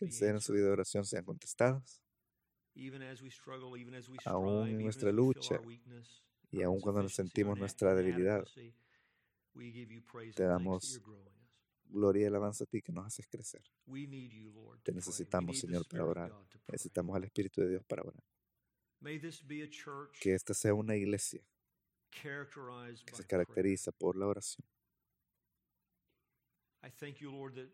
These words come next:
Speaker 1: Y te doy las
Speaker 2: that
Speaker 1: gracias,
Speaker 2: we
Speaker 1: Señor,
Speaker 2: are praying people.
Speaker 1: de que
Speaker 2: I
Speaker 1: somos
Speaker 2: think
Speaker 1: un
Speaker 2: even
Speaker 1: pueblo que
Speaker 2: about
Speaker 1: ora.
Speaker 2: We have ministries devoted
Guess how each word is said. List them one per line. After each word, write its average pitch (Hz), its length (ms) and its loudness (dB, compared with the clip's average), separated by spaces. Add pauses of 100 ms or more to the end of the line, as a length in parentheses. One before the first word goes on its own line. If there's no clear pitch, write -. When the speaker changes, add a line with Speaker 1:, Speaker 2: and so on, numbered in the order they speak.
(480)
Speaker 1:
Y 147 60 -10
te - 120 2
doy 95 80 8
las 95 120 4
Speaker 2:
that 98 60 0
Speaker 1:
gracias, 120 260 0
Speaker 2:
we 143 60 -8
Speaker 1:
Señor, 156 160 -6
Speaker 2:
are 156 120 -8
praying 123 400 -14
people. 117 440 -16
Speaker 1:
de 180 80 -8
que - 100 -4
Speaker 2:
I - 20 -2
Speaker 1:
somos 95 220 0
Speaker 2:
think 95 40 0
Speaker 1:
un 95 60 -4
Speaker 2:
even 90 60 -8
Speaker 1:
pueblo 98 220 8
que 120 60 -14
Speaker 2:
about 117 240 4
Speaker 1:
ora. 165 80 -8 (1600)
Speaker 2:
We 131 120 -14
have 123 120 -14
ministries 139 680 -10
devoted 117 440 -10